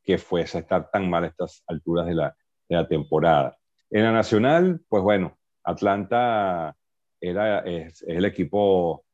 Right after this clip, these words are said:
el equipo a vencer, es, son los campeones actuales y, eh, bueno, eh, sin la mano de Freddie Freeman, eh, pues bueno, ya se reincorporó Ronald Acuña, pero Freeman era un líder en esta, en este equipo y eso yo creo que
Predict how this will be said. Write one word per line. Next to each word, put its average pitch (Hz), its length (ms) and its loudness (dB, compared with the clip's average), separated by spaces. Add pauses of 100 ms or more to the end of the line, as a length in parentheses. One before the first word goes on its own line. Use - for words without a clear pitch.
el 87 220 -8
equipo 90 320 -4
a 92 40 2
vencer, 120 420 2
es, 98 160 -2
son 85 180 -6
los 90 100 -6
campeones 90 400 -2
actuales 127 500 0 (160)
y, 156 280 0 (480)
eh, 87 440 0
bueno, 82 300 -6 (480)
eh, 82 160 -10
sin 90 180 -2
la 87 100 2
mano 87 240 2
de 104 80 4
Freddie 98 300 2
Freeman, 107 440 -2 (840)
eh, 85 1120 -4
pues 85 100 -2
bueno, 98 240 2 (240)
ya 90 640 6
se - 160 -8
reincorporó 85 560 -2 (140)
Ronald 104 320 2
Acuña, 101 400 -4
pero 85 280 -4 (400)
Freeman 95 340 0
era 98 140 0
un 98 120 -4
líder 95 300 0
en 85 100 -6
esta, 90 400 -6
en 85 180 -10
este 87 200 -8
equipo 123 440 2
y 80 280 0 (320)
eso 98 360 -4
yo 87 140 -2
creo 85 140 -8
que 90 300 -4